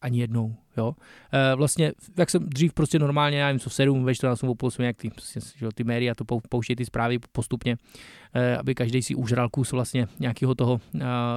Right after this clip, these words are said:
vlastně lidského potenciálu, aby se prostě na to lidi dívali, eh, jak to mají tak hezky, že jo, udělaný. Eh, tak vlastně,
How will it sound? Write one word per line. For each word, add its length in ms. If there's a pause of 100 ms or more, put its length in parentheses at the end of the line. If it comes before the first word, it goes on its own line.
vlastně 320
lidského 320
potenciálu, 600
aby 120
se 100
prostě 160
na 60
to 100
lidi 200
dívali, 280 (580)
eh, 140
jak 120
to 80
mají 120
tak 120
hezky, 260
že 100
jo, 60
udělaný. 320 (360)
Eh, 160
tak 180
vlastně, 480